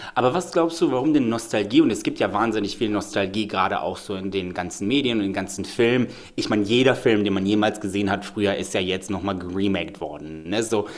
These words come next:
ob das König der Löwen ist, das einfach das allerschlechteste Remake der ganzen Welt ist, das einfach so herzlos war. Sorry, der,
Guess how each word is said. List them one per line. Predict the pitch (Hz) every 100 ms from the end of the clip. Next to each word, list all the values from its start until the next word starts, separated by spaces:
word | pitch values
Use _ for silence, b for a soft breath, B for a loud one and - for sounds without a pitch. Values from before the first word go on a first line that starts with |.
| B B
ob | 117 -
das | 104 -
König | 120 107
der | 113
Löwen | 101 135 139 127
ist, | 139 - B B
das | 123 -
einfach | 107 101
das | 101 -
allerschlechteste | 113 101 - 117 117 127 - 113
Remake | 104 110 110 107
der | 101
ganzen | 104 107 - 101 87
Welt | 95 113 -
ist, | 147 143 107
das | -
einfach | 107 104
so | 101 110 147
herzlos | - 110 123 - 147 147
war. | 123 -
Sorry, | - 90 90
der, | 87